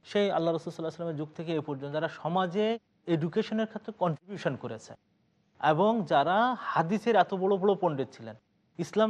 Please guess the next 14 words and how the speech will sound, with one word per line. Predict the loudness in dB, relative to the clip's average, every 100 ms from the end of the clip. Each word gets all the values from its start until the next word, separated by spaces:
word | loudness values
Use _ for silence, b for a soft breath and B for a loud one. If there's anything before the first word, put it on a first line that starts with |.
| 2
যদি | 0 4
নারীদেরকে | 4 2 -2 -4 -4 -6 -6 _ _ _ -4
মানে | 0 0 -2 -4
ডিপ্রাইভ | -4 -2 0 2 0 -2
করে | -4 -4
থাকে | -12 -12 -14 -10
তাদের | -8 -8
শিক্ষায়, | -8 -8 -4 0 0 0
তাদের | -4 -2 0
আচরণে, | 0 -2 -6 -6 -6
তাদের | -6 -6 -6
টাকা | -6 -4
পয়সায়, | -6 -6 -8 -6
তাদের | -4